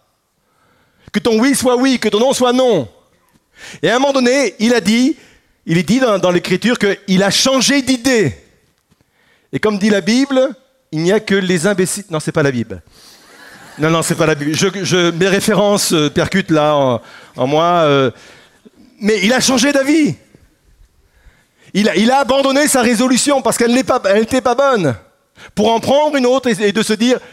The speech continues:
Oui, je vais aller travailler dans la vigne de mon père. » C'est un sujet beaucoup plus important qu'on le pense.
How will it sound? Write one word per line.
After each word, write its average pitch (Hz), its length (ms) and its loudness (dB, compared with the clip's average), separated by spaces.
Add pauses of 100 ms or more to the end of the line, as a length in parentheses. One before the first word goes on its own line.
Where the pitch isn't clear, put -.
(140)
Oui, 254 400 0
je 226 140 0
vais 247 480 0
aller 196 520 0 (400)
travailler 180 600 0
dans 151 160 -2
la 147 120 0
vigne 160 400 0 (680)
de 127 100 -2
mon 123 160 -4
père. » 104 500 -6 (2250)
C'est 196 220 -2
un 233 100 2
sujet 190 760 -2 (320)
beaucoup 170 320 -6
plus 175 240 -8
important 165 380 -4
qu'on 143 160 -8
le 123 100 -2
pense. 107 640 -8